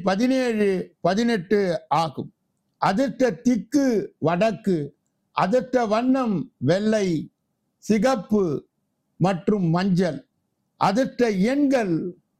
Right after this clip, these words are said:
இரண்டு, ஏழு, மூன்று, ஒன்று, ஒன்பது ஆகும்.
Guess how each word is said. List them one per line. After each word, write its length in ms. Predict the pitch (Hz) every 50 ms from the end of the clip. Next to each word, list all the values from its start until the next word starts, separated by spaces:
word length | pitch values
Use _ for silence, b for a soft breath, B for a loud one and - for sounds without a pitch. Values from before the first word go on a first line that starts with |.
| _ _ _ _ _ _
இரண்டு, 560 | 143 165 214 254 277 302 302 285 262 277 269 262 254 247 240 220 190 208 233 247
ஏழு, 320 | 254 254 247 220 233 233 226 220 202 - - - 156
மூன்று, 400 | 180 208 226 220 190 196 190 190 185 175 170 - _ _ _ _ _ _ _ _ _ _ - 131 147 170 202
ஒன்று, 420 | 226 240 233 208 - 185 185 180 175 165 - - _ _ _ _ _ _ _ _ _ _ -
ஒன்பது 520 | 135 170 196 214 214 202 214 202 190 214 208 165 143
ஆகும். 220 | 139 139 - _